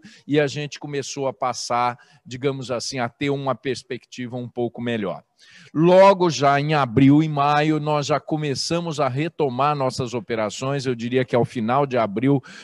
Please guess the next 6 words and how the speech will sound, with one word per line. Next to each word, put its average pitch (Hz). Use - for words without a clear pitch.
praticamente 120
já 123
estamos 123
voltando 113
com 120
ela. 143